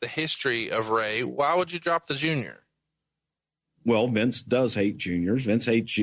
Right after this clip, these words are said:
Speaker 2: hates juniors just in general and feels that, uh, junior is less than. And Vince wasn't a junior. That's just how people referred to him. And he hated that.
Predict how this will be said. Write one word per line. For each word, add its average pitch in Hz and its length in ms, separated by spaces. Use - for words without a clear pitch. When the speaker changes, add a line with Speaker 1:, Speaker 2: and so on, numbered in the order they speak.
Speaker 2:
hates 110 300
juniors 110 460
just - 340
in 104 280
general 92 600
and 90 180
feels 98 440
that, 92 340
uh, 87 320
junior 131 500
is 101 220
less 110 380
than. 82 420
And 101 160
Vince 120 260
wasn't 127 400
a 90 140
junior. 82 540
That's 101 220
just 104 200
how 98 100
people 98 340
referred 113 440
to 80 160
him. 69 160
And 98 520
he 110 160
hated 110 380
that. - 240